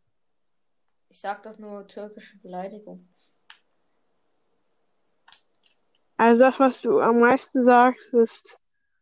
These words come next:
Speaker 2: äh, Dings.
Speaker 1: Daachinonen, oder? Sag ich oft Daachinonen?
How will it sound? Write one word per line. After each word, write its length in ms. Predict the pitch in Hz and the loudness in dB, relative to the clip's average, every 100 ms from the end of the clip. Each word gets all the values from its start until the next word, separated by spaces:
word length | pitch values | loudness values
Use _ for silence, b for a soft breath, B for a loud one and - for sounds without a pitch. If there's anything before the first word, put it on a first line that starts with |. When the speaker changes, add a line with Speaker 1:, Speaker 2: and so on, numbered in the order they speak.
| _ _ _ | _ _ _
Speaker 2:
äh, 160 | 214 214 | -4 0
Dings. 540 | 220 208 208 - - _ _ - - _ _ _ - B B B B _ _ _ _ _ _ _ _ _ _ _ _ _ _ _ _ _ | 2 2 -2 -14 -20 _ _ -20 -20 _ _ _ -20 B B B B _ _ _ _ _ _ _ _ _ _ _ _ _ _ _ _ _
Speaker 1:
Daachinonen, 1000 | 269 247 233 269 262 254 247 233 208 170 | 0 2 2 0 -4 -16 -14 -14 -16 -20
oder? 440 | 160 160 220 330 359 _ _ _ _ _ _ _ _ _ _ _ _ _ _ _ _ _ _ _ _ | -20 -20 -20 -20 -20 _ _ _ _ _ _ _ _ _ _ _ _ _ _ _ _ _ _ _ _
Sag 280 | 202 269 | -8 -8
ich 120 | 262 - | -8 -14
oft 260 | 277 - | -14 -14
Daachinonen? 960 | 220 220 - 208 208 220 208 208 254 | -14 -14 -18 -20 -20 -20 -20 -20 -20